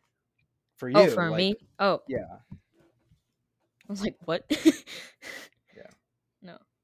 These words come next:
Speaker 2: I'm not gonna buy it 'cause it's four hundred dollars and my phone wasn't even four hundred dollars.
Speaker 1: Yeah, I, I, it's, it's one on my, so my, my Face I D stopped working, and I'm hoping
Speaker 2: Oh.
Speaker 1: when the actual I O S fifteen comes out tomorrow, it'll be fine. Um,
Speaker 2: Just stopped?
Speaker 1: but, like,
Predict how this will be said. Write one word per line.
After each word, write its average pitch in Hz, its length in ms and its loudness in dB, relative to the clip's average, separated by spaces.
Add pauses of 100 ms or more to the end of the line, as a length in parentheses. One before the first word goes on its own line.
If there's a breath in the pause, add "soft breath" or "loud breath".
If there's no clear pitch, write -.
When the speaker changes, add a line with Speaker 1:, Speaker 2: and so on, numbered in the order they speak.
(120)
Speaker 2:
I'm 202 140 -4
not 247 100 2
gonna 226 160 -2
buy 165 300 2
it 151 160 -2
'cause 170 140 -16
it's 156 180 -12
four 175 220 -8
hundred 175 260 -10
dollars 160 320 -6
and 160 80 -10
my 160 120 -10
phone 160 360 -8
wasn't 160 260 -10
even 156 200 -12
four 160 180 -12
hundred 156 240 -12
dollars. 151 400 -14 (500 loud breath)
Speaker 1:
Yeah, 110 300 -2
I, 123 80 -4
I, 117 200 -2
it's, 156 180 -4
it's 175 180 -6
one 180 140 2
on 226 140 2
my, 180 260 -2
so 139 160 -6
my, 135 260 -2 (140)
my 131 180 -4
Face 113 260 -6
I 135 100 -4
D 143 120 -10
stopped 147 320 -10
working, 160 480 -12
and 139 100 -10
I'm 131 100 -8
hoping 127 360 -4
Speaker 2:
Oh. - 20 -8
Speaker 1:
when 120 140 -8
the 117 100 -8
actual 110 300 -8
I 110 140 -4
O 113 40 -6
S 107 120 -10
fifteen 101 300 -14
comes 104 200 -16
out 107 140 -12
tomorrow, 117 400 -14
it'll 107 140 -14
be 110 140 -20
fine. 110 320 -14 (1200)
Um, 98 440 -14 (400)
Speaker 2:
Just - 220 -14
stopped? - 280 -12
Speaker 1:
but, 147 120 -2
like, 127 360 -6